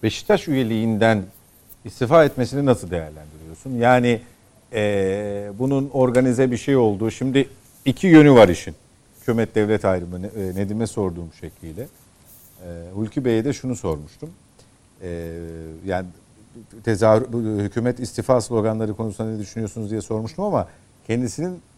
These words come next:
cevabında şöyle bir şey vardı. Yani bu işin provokatif kısmı yönetimlerden bağımsız, kulüp yöneticilerinden bağımsız mı düşünülüp değerlendirilmeli?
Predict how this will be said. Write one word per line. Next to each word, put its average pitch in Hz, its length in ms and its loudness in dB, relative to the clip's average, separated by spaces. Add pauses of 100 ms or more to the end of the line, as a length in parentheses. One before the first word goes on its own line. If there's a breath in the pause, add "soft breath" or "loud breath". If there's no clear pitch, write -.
cevabında 127 540 4
şöyle 143 240 0
bir 107 60 -6
şey 95 200 -6
vardı. 80 220 -6 (520 soft breath)
Yani 101 260 0 (760)
bu 131 120 2
işin 143 320 -4 (120)
provokatif 131 560 2
kısmı 127 480 -8 (100)
yönetimlerden 123 800 0
bağımsız, 117 640 6 (380)
kulüp 117 220 -6
yöneticilerinden 107 640 -2
bağımsız 107 460 2
mı 98 160 -6 (440)
düşünülüp 95 460 -8
değerlendirilmeli? 85 840 -4